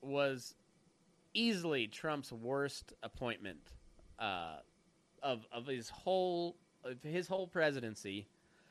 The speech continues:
I don't, and, and I'm talking even if he wins again, his stupidest appointment was Jeff Sessions as Attorney General. That,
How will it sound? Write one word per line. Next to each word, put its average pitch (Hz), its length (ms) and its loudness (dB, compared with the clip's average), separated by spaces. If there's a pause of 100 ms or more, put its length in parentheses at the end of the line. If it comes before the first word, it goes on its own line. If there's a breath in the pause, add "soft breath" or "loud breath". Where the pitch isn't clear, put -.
(160)
I 123 100 4
don't, 147 100 8
and, 143 360 4
and 143 120 6
I'm 175 160 8
talking 156 420 2
even 170 260 -2
if 160 80 -4
he 160 120 2
wins 143 340 -2
again, 113 240 -4 (360)
his 165 260 0
stupidest 208 800 0
appointment 147 500 -2
was 110 220 -2
Jeff 127 280 -2
Sessions 101 480 -4
as 95 120 -6
Attorney 113 340 -6
General. 80 460 -8 (2750)
That, 175 340 6